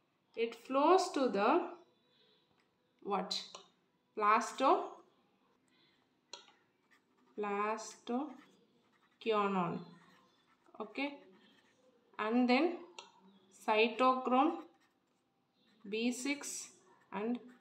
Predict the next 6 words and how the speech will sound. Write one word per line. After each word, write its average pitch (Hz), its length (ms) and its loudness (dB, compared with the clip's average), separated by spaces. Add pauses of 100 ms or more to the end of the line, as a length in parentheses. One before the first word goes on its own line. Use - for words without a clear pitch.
(180)
F, 185 280 -2 (1120)
and 214 260 -4
then 269 260 -2 (760)
plastocyanin. - 3500 -2 (1400)
Okay, 277 320 -6
clear? 285 260 4